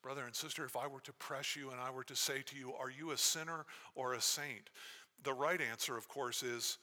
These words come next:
yes. But if I pressed you and I said to you, "No, you must land on one or the other, are you a sinner or a saint?"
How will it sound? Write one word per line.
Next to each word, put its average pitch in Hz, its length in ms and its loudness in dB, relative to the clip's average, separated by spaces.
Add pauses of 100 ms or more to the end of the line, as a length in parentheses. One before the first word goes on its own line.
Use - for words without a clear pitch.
(400)
yes. 139 720 6 (1500)
But 151 180 12
if 165 180 6
I 160 140 10
pressed - 580 10
you 156 240 8 (220)
and 156 160 4
I 151 100 6
said 196 440 10
to 196 100 0
you, 143 160 0
"No, 139 160 6
you 175 240 4
must 240 280 12
land 175 300 10
on 147 140 6
one 180 160 10
or 180 80 10
the 139 180 10
other, 165 260 12
are 123 120 12
you 151 180 6
a 143 60 8
sinner 214 420 10
or 143 220 6
a 131 80 4
saint?" - 580 4